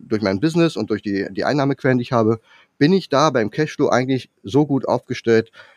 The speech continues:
dass ich sagen kann, "Ja, wenn sich da irgendwas halbiert, geht's mir jetzt auch nicht schlecht", ja. Und die Frage ist eher,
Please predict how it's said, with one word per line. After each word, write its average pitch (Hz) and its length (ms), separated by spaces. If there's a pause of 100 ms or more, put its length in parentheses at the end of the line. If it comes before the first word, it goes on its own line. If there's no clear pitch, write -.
(440)
dass 107 160
ich 110 100
sagen 104 300
kann, 107 160
"Ja, 107 180
wenn 110 140
sich 107 80
da - 80
irgendwas 117 280
halbiert, 110 380
geht's - 220
mir 107 60
jetzt 101 120
auch 65 80
nicht 95 160
schlecht", - 380
ja. 104 200 (640)
Und 113 140
die 117 60
Frage 156 280
ist 151 80
eher, 131 240